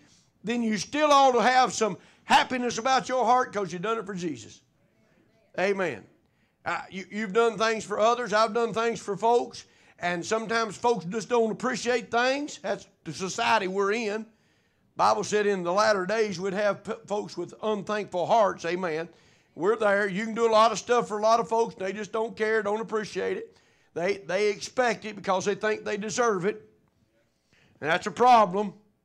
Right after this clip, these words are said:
You don't deserve a lot of the goodies that you get. You get it by grace.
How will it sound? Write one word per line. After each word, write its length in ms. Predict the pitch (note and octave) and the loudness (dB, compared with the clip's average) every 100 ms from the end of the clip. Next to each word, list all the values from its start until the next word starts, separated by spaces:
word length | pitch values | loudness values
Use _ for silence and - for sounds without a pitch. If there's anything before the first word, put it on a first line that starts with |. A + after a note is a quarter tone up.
| _ C#3 | _ -8
You 140 | F#3 | 0
don't 240 | A3 A#3+ | 0 0
deserve 640 | F#3+ D#3+ B3+ C4 A#3+ A3 D3+ - _ - | -2 0 4 4 4 0 -4 -16 _ -8
a 60 | E3+ | 0
lot 240 | G3+ G#3 | 2 2
of 60 | F#3 | -2
the 80 | |
goodies 420 | F3 A#3 A#3+ A3 D#3 | -4 -2 -4 -4 -4
that 160 | F#3+ | -6
you 60 | F3+ | -6
get. 500 | D#3 C#4+ A#3 C3+ - _ _ _ _ _ _ _ _ - | -4 -2 -2 -6 -14 _ _ _ _ _ _ _ _ -8
You 120 | F#3 | -4
get 220 | F3+ G#3+ | 0 0
it 100 | F#3 | 2
by 180 | G3 G3 | 4 4
grace. 840 | E3+ A#3 C4 G#3 B2+ - - - | 4 4 6 4 2 -4 -6 -10